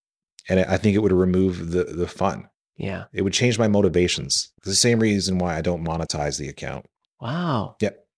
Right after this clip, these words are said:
Speaker 1: I don't, uh, I don't sell anything. Um, I've helped out,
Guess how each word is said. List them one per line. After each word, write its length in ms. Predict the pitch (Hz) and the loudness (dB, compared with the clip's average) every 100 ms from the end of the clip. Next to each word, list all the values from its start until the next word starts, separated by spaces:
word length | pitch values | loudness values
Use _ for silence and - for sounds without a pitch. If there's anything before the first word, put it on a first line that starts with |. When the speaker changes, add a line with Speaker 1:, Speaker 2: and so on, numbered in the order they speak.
| _ | _
Speaker 1:
I 80 | 95 | 2
don't, 280 | 98 101 101 | 4 4 4
uh, 260 | 104 95 92 | 4 6 4
I 60 | 92 | 4
don't 200 | 95 - | 2 2
sell 400 | - 95 90 90 | 2 4 2 0
anything. 540 | 90 95 98 98 98 - | 0 0 0 0 -2 -6
Um, 340 | 87 82 80 | -4 -2 -2
I've 140 | 85 92 | -2 0
helped 260 | 110 107 | 2 2
out, 340 | 101 98 92 | 6 6 4